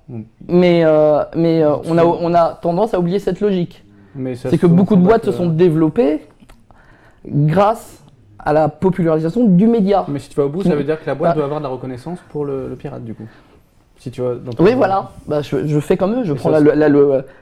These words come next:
Speaker 2: la,
Speaker 1: Et ça se concrétise
Speaker 2: je
Speaker 1: par
Speaker 2: prends la
Speaker 1: quoi ?
Speaker 2: logique complètement inverse.
Speaker 1: Du coup, il faudrait une tolérance au piratage. Une
Speaker 2: Faut, faut,
Speaker 1: Faut
Speaker 2: faudrait que des fois, oui, il soit,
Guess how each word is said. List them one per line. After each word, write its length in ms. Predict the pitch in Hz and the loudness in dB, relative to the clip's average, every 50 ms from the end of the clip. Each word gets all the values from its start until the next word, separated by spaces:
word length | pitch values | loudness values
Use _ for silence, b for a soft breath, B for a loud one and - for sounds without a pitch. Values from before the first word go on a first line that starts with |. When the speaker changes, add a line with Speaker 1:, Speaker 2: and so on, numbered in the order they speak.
| B - | B -2
Speaker 2:
la, 440 | 139 131 120 117 113 110 120 131 131 - | -2 0 0 0 -4 -6 -8 -10 -12 -12
Speaker 1:
Et 80 | 135 | -12
ça 140 | 113 - 123 | -10 -10 -12
se 60 | 123 | -10
concrétise 320 | 143 127 123 127 131 127 120 | -10 -10 -10 -10 -10 -10 -12
Speaker 2:
je 40 | |
Speaker 1:
par 80 | - 127 | -10 -2
Speaker 2:
prends 100 | - 170 | 0 2
la 60 | 170 | 2
Speaker 1:
quoi ? 80 | 160 147 | 4 4
Speaker 2:
logique 240 | 147 151 160 196 - | 4 4 2 -2 -2
complètement 400 | 185 170 180 180 180 190 190 196 | -2 -2 0 0 0 0 -2 -2
inverse. 400 | 208 175 - - - - - _ _ _ - | -2 -4 -6 -8 -14 -20 -20 _ _ _ -14
Speaker 1:
Du 60 | 131 | -12
coup, 120 | 120 - - | -8 -6 -6
il 60 | 139 | -6
faudrait 220 | - 151 135 135 | -6 -6 -6 -6
une 120 | 135 131 117 | -6 -6 -10
tolérance 460 | - - 147 139 139 131 160 - - | -6 -4 -2 -2 -2 -2 -4 -8 -10
au 40 | 131 | -12
piratage. 400 | - 123 123 127 - 113 107 113 - _ _ _ _ _ _ _ _ _ _ _ _ _ _ - | -12 -12 -12 -12 -12 -14 -16 -16 -18 _ _ _ _ _ _ _ _ _ _ _ _ _ _ -12
Une 140 | 123 120 117 - - - - _ _ _ _ _ _ _ _ _ - - - | -10 -10 -10 -12 -18 -20 -20 _ _ _ _ _ _ _ _ _ -20 -20 -20
Speaker 2:
Faut, 280 | - - - - 185 170 | -20 -18 -8 -4 -4 -4
faut, 260 | - 165 - - 185 | -4 -6 -6 -6 -6
Speaker 1:
Faut 40 | - | -6
Speaker 2:
faudrait 420 | - - - 196 170 185 196 202 | -4 -2 0 0 2 2 0 -2
que 120 | 202 - 190 | 0 0 -2
des 200 | 165 156 180 175 | 2 2 2 0
fois, 280 | - - 185 180 180 | 0 0 0 0 2
oui, 160 | 170 170 175 175 | 2 0 0 -2
il 40 | |
soit, 680 | 165 - - - 160 160 156 151 151 147 143 - - | -4 -6 -8 -4 -2 0 0 0 -2 -4 -4 -6 -6